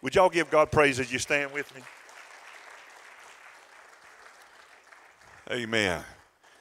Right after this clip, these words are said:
You received God's word this morning? Man, you know, Thanksgiving is not something we do once a year. It's how Christians live every day.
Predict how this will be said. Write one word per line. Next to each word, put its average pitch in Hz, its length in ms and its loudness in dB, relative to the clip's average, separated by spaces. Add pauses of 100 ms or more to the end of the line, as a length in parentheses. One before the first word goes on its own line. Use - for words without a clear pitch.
(340)
You 139 140 -8
received 143 380 -6
God's 147 280 -4
word 143 240 -6
this 143 200 -10
morning? 151 340 -10 (4000)
Man, 120 160 -10
you 139 80 -10
know, 135 120 -4
Thanksgiving 135 520 -6
is 107 120 -12
not 117 160 -8
something 110 240 -12
we 117 80 -12
do 113 140 -12
once 107 300 -14
a 104 40 -20
year. 98 300 -16 (1300)
It's 120 100 -20
how 113 140 -6
Christians 101 440 -12
live 98 200 -10
every 95 200 -10
day. 87 160 -16